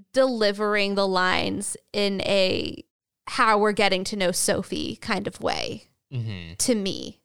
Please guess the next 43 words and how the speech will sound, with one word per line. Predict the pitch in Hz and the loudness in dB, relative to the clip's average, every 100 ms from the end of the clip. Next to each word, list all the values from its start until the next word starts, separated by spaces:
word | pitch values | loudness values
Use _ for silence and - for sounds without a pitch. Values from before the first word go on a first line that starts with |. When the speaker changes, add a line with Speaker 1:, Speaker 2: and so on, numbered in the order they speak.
| _ | _
Speaker 1:
I | - 214 | 0 2
don't | 208 | 2
know | 196 185 | 2 2
if | - 196 - - _ | 0 -4 -8 -20 _
you | 208 196 | -8 -4
would | 185 | 2
Speaker 2:
So | 156 | 4
do | 147 | 4
you | |
have | 147 | 4
a | 143 | 4
better | 123 110 110 117 - | 4 2 4 2 0
old | 113 120 107 | -2 -2 -2
Sophie? | - 120 120 147 147 _ _ _ _ _ - | -2 -2 -2 -6 -6 _ _ _ _ _ 0
Speaker 1:
I | 285 | 2
don't | 392 453 | 4 4
know | 370 | 2
that | 311 | 4
I | 277 | 4
have | 269 247 | 2 2
a | |
better | 202 196 190 233 | 0 2 2 2
one. | 330 | 2
I | 339 | 2
th-, | 240 294 - | 0 0 0
I | 240 | 2
still | - 247 | 2 0
think | 254 302 302 - - _ - | 2 0 -2 -6 -20 _ -4
it's | 233 | -2
an | 233 | 0
issue | 190 - 208 | 0 0 0
to | 196 190 | 0 -2
even | 202 196 202 | -4 -2 0
be | 190 | -2
seeing | - - 180 180 190 | -4 -4 -4 -2 -2
her | 190 196 | 0 2
on | 190 180 | 2 0
screen | 185 - 196 180 190 202 220 | -2 -4 -4 -2 -2 -2 -2
at | 196 - | -2 0
all. | 175 175 196 311 - _ _ _ _ | 0 2 2 0 -4 _ _ _ _
Speaker 2:
Maybe | 123 123 | -6 -2
it's, | 123 - | -2 2
um, | 131 127 123 | 2 2 0